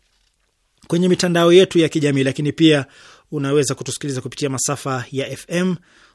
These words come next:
hususan kwa msikilizaji wetu aliyeko Tanzania kupitia Redio Maarifa ya huko Tanga.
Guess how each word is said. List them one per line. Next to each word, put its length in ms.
hususan 440
kwa 120
msikilizaji 440
wetu 160
aliyeko 300
Tanzania 540
kupitia 520
Redio 240
Maarifa 540
ya 220
huko 400
Tanga. 460